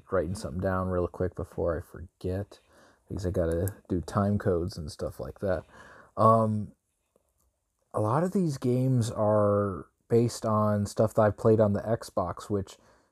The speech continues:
you know, the, the one thing that's gonna be a recurring thing in this gaming section is Xbox has been killing it this holiday season.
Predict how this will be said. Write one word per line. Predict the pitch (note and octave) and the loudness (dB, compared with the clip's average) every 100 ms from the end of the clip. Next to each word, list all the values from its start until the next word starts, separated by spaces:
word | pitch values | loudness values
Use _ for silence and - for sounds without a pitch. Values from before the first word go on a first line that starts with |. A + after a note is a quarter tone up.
| _ | _
you | A#2 A2 | -2 0
know, | G#2 | 0
the, | F#2+ A2 - - | 0 -4 -2 0
the | |
one | A#2 C3+ C#3+ | 2 4 4
thing | - C3 | 4 4
that's | A#2 G#2 - - - A2+ | 2 0 -6 -16 -14 -2
gonna | A#2+ A#2 A2 G2 - _ - | 2 4 2 0 -6 _ -2
be | A2 | 0
a | G#2 | 0
recurring | G#2 - A#2+ A2+ G#2 | 0 2 2 2 0
thing | - A#2+ A2 | 2 2 2
in | G2+ | 2
this | G#2+ A2 - - - | 0 0 -6 -10 0
gaming | G#2+ G2+ G2 | 2 2 0
section | - F#2 - G2+ G2 | -2 -4 -4 -4 -4
is | F#2+ F#2 - _ _ - | -4 -6 -10 _ _ -6
Xbox | A2 - B2+ A#2+ - | -4 -2 -2 -2 0
has | A#2 G#2+ - | -2 -4 -6
been | - E2+ | -6 -2
killing | - C3 C3 | 2 4 4
it | F#2+ - | 0 -6
this | F2+ | -8
holiday | - E2+ D#2+ D2+ | -8 -8 -8 -10
season. | - - C#2+ - | -12 -12 -14 -16